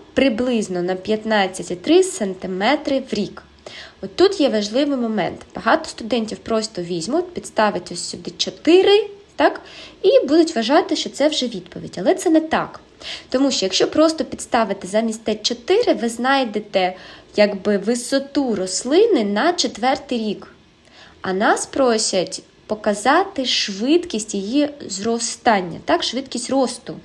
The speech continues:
що ми росли в середньому ось настільки за один рік. А, тут ви повинні зрозуміти і згадати такий момент, що будь-яка швидкість, або ми ще це називаємо rate of change, а, будь-якої функції,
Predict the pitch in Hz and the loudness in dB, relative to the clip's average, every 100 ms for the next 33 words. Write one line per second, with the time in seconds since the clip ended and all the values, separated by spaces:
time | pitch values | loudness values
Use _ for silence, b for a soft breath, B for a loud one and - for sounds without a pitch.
0 | B B B - 220 240 220 214 226 - | B B B -2 0 2 0 -2 -4 -2
1 | 214 294 349 254 208 - 262 285 226 196 | 0 2 2 2 0 0 0 0 0 -2
2 | - - 311 440 - 226 196 254 285 - | -4 -2 0 0 -2 -6 0 0 0 0
3 | 240 202 175 233 302 302 220 226 185 - | -2 0 -2 2 2 0 -2 -2 -2 -6
4 | - - - - B B B B - 196 | -18 -20 -20 -20 B B B B 0 2
5 | 196 - 403 330 - 233 240 320 302 233 | 4 4 2 2 0 0 0 0 0 -2
6 | 220 220 277 311 240 202 196 196 185 220 | -2 0 -2 0 -2 -2 -2 -4 0 -2
7 | 269 - 220 233 247 247 196 170 - 180 | -2 -6 -6 -4 -4 -2 -2 -2 -4 -6
8 | 226 302 302 254 240 - - 202 180 - | -4 0 0 0 -2 -2 -4 -2 -4 -4
9 | - 254 - - 202 190 240 226 277 - | -6 -6 -8 -6 -4 0 0 0 -2 -4
10 | - 202 196 196 190 185 180 180 233 294 | -4 -6 -6 -4 -2 0 -2 -2 -2 -2
11 | 285 - - 190 165 226 - - _ _ | -6 -6 -4 -2 -4 -6 -8 -12 _ _
12 | - B B B B - 202 185 185 311 | -20 B B B B -4 0 0 2 2
13 | 294 285 247 220 - 202 170 - - 269 | 4 2 0 0 -4 -4 -4 -6 -6 -2